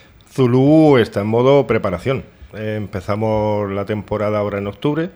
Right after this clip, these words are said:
La primera prueba es en Antequera, veinticuatro y veinticinco.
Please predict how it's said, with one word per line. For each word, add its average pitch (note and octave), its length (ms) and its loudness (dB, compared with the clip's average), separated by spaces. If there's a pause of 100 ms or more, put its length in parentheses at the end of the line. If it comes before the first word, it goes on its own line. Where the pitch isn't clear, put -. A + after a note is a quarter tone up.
(500)
La G2+ 200 -4
primera G#2+ 400 -2
prueba G2+ 400 -2
es F#2+ 200 -8
en G2+ 440 -6
Antequera, A#2 500 -8 (280)
veinticuatro C#3 500 -4
y C3+ 60 -2
veinticinco. G2 1000 -6